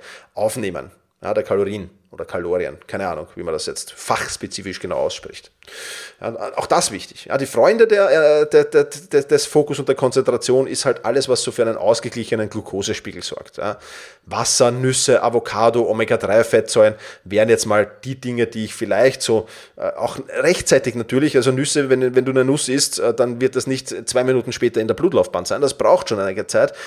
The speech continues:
Da muss man halt schauen, wie lange braucht das ungefähr, bis das in der Blutlaufbahn ist. Und sowas, sich von sowas zwischendurch mal zu ernähren und vor allem Omega-drei-Fettsäure ist, ein, denke ich, ein sehr, sehr wichtiger Punkt. Und dann hast du natürlich auch Feinde.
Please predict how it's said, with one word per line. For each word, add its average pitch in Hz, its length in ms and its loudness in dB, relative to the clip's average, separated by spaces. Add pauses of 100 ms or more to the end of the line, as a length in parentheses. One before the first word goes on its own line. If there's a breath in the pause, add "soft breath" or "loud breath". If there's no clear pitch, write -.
(160 loud breath)
Da 107 80 -2
muss 123 160 -2
man 123 80 0
halt 117 140 2
schauen, 127 260 4
wie 123 60 4
lange 101 160 -2
braucht 151 280 2
das 143 120 2
ungefähr, 135 300 -2
bis 117 160 -8
das 110 120 -2
in 104 80 -4
der 98 80 -2
Blutlaufbahn 101 500 0
ist. 113 180 -6 (280 loud breath)
Und 90 140 -16
sowas, 127 400 2
sich - 160 -12
von 110 160 -10
sowas - 480 0 (240)
zwischendurch 135 500 0
mal 143 160 2
zu 131 100 0
ernähren 117 380 2
und - 240 -12
vor - 160 -10
allem 120 140 -2
Omega-drei-Fettsäure 104 880 0 (360 loud breath)
ist, - 200 -8
ein, 117 240 -6
denke 123 220 -2
ich, 113 100 -6
ein 110 140 -6
sehr, 113 240 2
sehr 107 340 2
wichtiger 131 720 0
Punkt. - 520 -2 (420 loud breath)
Und 151 220 0
dann 196 140 0
hast 202 140 0
du 208 40 4
natürlich 190 240 4
auch 175 100 2
Feinde. 165 460 -2